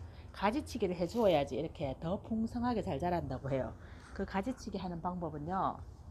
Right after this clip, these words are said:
잠시만요. 자, 가지치기 하는 방법은요.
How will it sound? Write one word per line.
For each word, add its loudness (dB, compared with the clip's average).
잠시만요. -4
자, -4
가지치기 0
하는 2
방법은요. 2